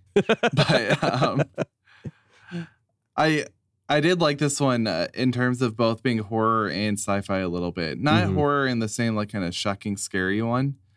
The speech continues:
Speaker 2: but in the, um, just in the terms of, like, this is such an interesting, like, Predator-esque idea where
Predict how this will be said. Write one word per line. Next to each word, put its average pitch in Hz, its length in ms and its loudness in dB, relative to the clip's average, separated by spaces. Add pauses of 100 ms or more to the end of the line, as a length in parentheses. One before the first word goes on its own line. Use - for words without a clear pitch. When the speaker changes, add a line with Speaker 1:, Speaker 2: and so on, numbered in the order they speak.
(340)
Speaker 2:
but 104 280 0
in 101 280 0
the, 92 300 0
um, 65 460 -6 (1000)
just 339 200 2
in 240 120 4
the 147 100 4
terms 120 400 0
of, 110 360 -2 (400)
like, 113 320 -2 (220)
this 131 180 0
is 131 100 0
such 131 240 0
an 120 140 0
interesting, 110 520 -2
like, 98 260 -4
Predator-esque 104 1120 -2
idea 101 500 -2
where 90 380 -4